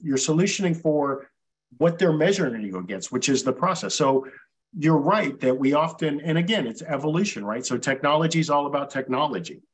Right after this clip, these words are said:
Um, but underlying that, technology delivers some business process and is supported by some business process. If you define that accurately and efficiently against the frameworks and even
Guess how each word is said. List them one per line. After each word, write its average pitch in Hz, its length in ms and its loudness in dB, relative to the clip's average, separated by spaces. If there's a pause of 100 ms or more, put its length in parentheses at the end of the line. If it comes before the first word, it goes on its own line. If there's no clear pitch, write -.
Um, 110 360 -2 (460)
but 135 160 0
underlying 151 760 2
that, 113 340 0 (240)
technology 160 600 2
delivers 135 640 0
some 151 280 0
business 131 420 -2
process - 680 -6 (880)
and 135 140 0
is 131 140 2
supported 160 500 2
by 123 220 2
some 135 400 0
business 117 400 -2
process. - 580 -4
If 143 220 -6
you 147 120 2
define 160 600 2
that 156 240 4
accurately 139 1000 -2
and 117 140 -4
efficiently 131 680 0
against 120 600 -2
the 117 80 -2
frameworks 139 840 0
and 131 260 0
even 131 600 0